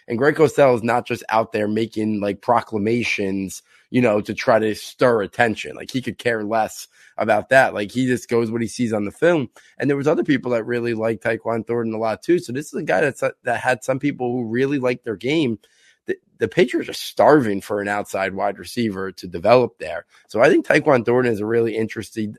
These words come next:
interesting dynasty stash, or even a guy get now before he has more of a, you know, a, a bigger role in that offense. 'Cause I, I do think we always make fun of the Patriots and their lack of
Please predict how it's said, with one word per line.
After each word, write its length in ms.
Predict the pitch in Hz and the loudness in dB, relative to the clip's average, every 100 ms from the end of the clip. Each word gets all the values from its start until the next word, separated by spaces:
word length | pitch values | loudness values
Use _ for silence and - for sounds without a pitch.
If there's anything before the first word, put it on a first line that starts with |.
| _ | _
interesting 520 | 117 117 117 - 107 | -6 -4 -8 -6 -4
dynasty 540 | 98 104 117 110 - 107 | 0 0 0 -4 -6 -8
stash, 520 | - 107 113 113 - _ _ | -4 0 2 0 -4 _ _
or 120 | 120 | 2
even 200 | 131 127 | 4 2
a 60 | 104 | 0
guy 280 | 107 117 | 2 2
get 260 | 104 117 - | 2 -2 -2
now 360 | 110 104 107 117 | -4 -2 0 0
before 400 | 110 95 113 107 | -2 -2 -2 -2
he 200 | 104 113 | -2 -2
has 220 | 110 101 | -2 -2
more 240 | 110 110 110 | -2 -2 -2
of 100 | 104 | -2
a, 220 | 101 101 _ _ _ - | 0 -2 _ _ _ 0
you 100 | 120 | 2
know, 200 | 110 101 | 4 2
a, 280 | - 107 - | 0 -4 -4
a 80 | 113 | -4
bigger 280 | 113 110 98 | -2 0 0
role 380 | 95 104 123 | 4 4 4
in 160 | 135 135 | 2 2
that 160 | 135 131 | 2 2
offense. 480 | 135 - 151 151 | 0 0 0 0
'Cause 160 | - 117 | -4 -6
I, 100 | 110 117 | -4 -4
I 80 | |
do 240 | 120 135 165 | -2 -2 -2
think 360 | - 143 131 - | 0 0 0 -6
we 380 | 113 120 120 | -12 -6 0
always 200 | 135 131 | 2 2
make 160 | 123 117 | 0 -2
fun 140 | 135 | 0
of 40 | 120 | 0
the 60 | |
Patriots 540 | 110 135 131 117 110 113 | 2 0 0 -4 -4 -4
and 100 | 110 | -2
their 300 | 107 104 - _ _ _ _ | -2 -2 -6 _ _ _ _
lack 320 | 117 110 - | 4 4 4
of 300 | 117 110 98 | 2 2 -2